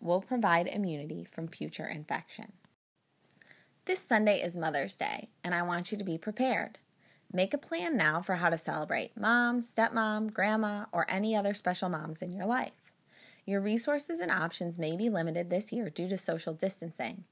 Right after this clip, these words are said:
but you can still make the moms in your life feel special. Here are some ideas. Make a handmade card or note.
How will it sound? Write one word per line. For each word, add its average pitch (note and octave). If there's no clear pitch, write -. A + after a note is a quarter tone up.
but A3+
you A#3+
can B3+
still C#4
make D4
the C#4
moms E3+
in F3+
your F3+
life D#3+
feel D#3+
special. -
Here F#3
are A3
some D#3+
ideas. G3+
Make F#3
a F#3+
handmade F#3
card E3
or F3+
note. E3+